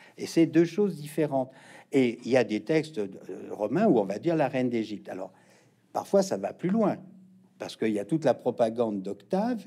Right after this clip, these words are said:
qui, pour bien l'enfoncer dans l'opinion publique, dit l'égyptienne, carrément. L'égyptienne.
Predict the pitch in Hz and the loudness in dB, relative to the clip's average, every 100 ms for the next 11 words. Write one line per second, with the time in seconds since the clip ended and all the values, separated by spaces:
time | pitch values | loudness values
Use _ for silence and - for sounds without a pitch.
0 | - - 101 - 143 139 98 95 - _ | -12 -10 -10 -4 2 2 2 -4 -16 _
1 | 98 95 143 151 135 - 123 117 - 123 | -14 -2 2 4 2 -2 -6 -4 -4 -4
2 | 101 104 107 107 104 107 101 104 110 220 | -2 -4 -4 -4 -6 -4 -6 -10 -2 -2
3 | 247 - - _ - - 113 208 190 107 | -2 -6 -20 _ -20 -8 -2 0 -2 -2
4 | 110 110 165 - 185 160 110 92 110 139 | -2 0 -4 -2 0 0 0 -6 -6 0
5 | 160 123 - - _ _ _ _ _ _ | 2 0 -2 -16 _ _ _ _ _ _
6 | 110 139 143 151 - - 160 | 2 4 4 0 -8 -6 -6